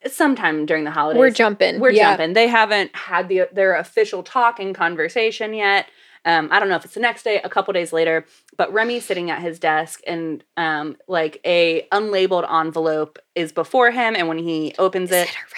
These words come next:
Speaker 2: resignation?
Speaker 1: No,
Speaker 2: Oh.
Speaker 1: it's photos of them.
Speaker 2: <gasps> Oh, no.
Speaker 1: Yeah.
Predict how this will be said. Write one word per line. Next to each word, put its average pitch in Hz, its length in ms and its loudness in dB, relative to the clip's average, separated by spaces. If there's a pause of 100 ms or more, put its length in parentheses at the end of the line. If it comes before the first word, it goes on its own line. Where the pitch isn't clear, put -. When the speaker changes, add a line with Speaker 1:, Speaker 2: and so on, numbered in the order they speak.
Speaker 2:
resignation? - 640 -10 (180)
Speaker 1:
No, 156 680 -2
Speaker 2:
Oh. 233 180 6
Speaker 1:
it's 202 160 -4
photos 160 560 0
of - 180 -8
them. - 140 -12
Speaker 2:
<gasps> 440 340 0
Oh, 349 360 8
no. 277 920 6 (380)
Speaker 1:
Yeah. 156 580 0